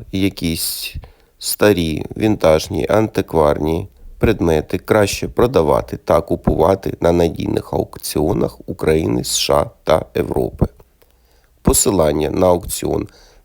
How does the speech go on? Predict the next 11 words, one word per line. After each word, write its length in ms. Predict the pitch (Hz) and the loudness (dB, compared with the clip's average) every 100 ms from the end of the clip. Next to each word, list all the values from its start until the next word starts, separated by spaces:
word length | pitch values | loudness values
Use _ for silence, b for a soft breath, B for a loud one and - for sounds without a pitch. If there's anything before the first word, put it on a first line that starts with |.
| - | -8
Віоліті, 760 | - 139 104 90 87 - 80 - | 2 4 4 2 0 -4 -10 -2
Allegro 520 | 92 101 92 - 82 | 2 4 4 2 -2
P 400 | - - 80 73 | 0 2 2 0
L 120 | - - | -4 -4
та 80 | 82 | 0
eBay 500 | 76 71 85 107 175 b b b b - | 0 0 0 -2 -2 b b b b -8
в 180 | 78 | -2
описі 420 | 92 - - - - | -2 -2 -6 -6 -6
під 260 | - 87 - - - | -4 -6 -6 -18 -12
відео. 420 | 69 - - - - - _ _ _ _ _ _ _ _ _ _ _ | -8 -6 -8 -8 -14 -20 _ _ _ _ _ _ _ _ _ _ _
Дякуємо 760 | 113 117 104 98 98 95 90 98 | 0 2 4 2 0 0 -2 -4